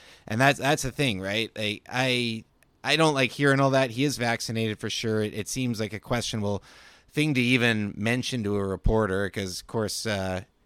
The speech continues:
Canucks fans are gonna get all over him. But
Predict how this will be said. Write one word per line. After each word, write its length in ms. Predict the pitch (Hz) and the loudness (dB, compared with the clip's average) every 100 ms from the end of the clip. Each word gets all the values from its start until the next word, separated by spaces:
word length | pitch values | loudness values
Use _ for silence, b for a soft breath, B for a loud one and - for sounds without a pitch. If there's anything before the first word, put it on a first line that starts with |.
| _ | _
Canucks 300 | 117 107 - | -6 -6 -4
fans 280 | 113 104 98 | -4 -4 -4
are 40 | |
gonna 180 | 98 101 | -6 -4
get 180 | 101 95 | -4 -2
all 220 | 101 101 | 0 2
over 240 | 107 101 | 2 2
him. 100 | 98 - b b b b | 0 -2 b b b b
But 400 | - 123 120 117 | 2 6 6 4